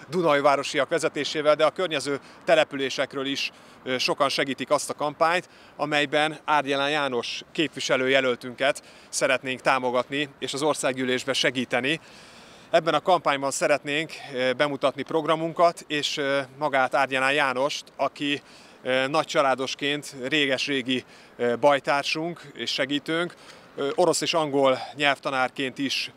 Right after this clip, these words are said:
ö, dolgozik, ö, emellett, illetve kilenc éve a Fejér megyei közgyűlés tagjaként, régi lokálpatriótaként, ö, Fejér megyei elnökünként is, ö, képviseli a helyiek érdekeit.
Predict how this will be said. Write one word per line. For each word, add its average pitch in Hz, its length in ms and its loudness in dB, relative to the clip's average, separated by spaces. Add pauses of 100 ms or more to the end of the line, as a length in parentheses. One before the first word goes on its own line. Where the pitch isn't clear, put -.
(260)
ö, 120 320 2
dolgozik, 131 600 0
ö, 123 200 2
emellett, 151 460 4
illetve 160 260 0
kilenc 170 400 -6
éve 135 340 0 (100)
a - 120 -4
Fejér 151 300 0
megyei 135 340 -2
közgyűlés 135 560 -2
tagjaként, 139 680 0 (160)
régi 147 440 0 (200)
lokálpatriótaként, 139 1300 -2 (280)
ö, 123 240 0
Fejér 139 260 2
megyei 131 340 0
elnökünként 131 760 -2
is, 147 280 -2 (340)
ö, 123 120 0
képviseli 131 640 0
a 120 140 4
helyiek 123 440 0
érdekeit. 151 680 0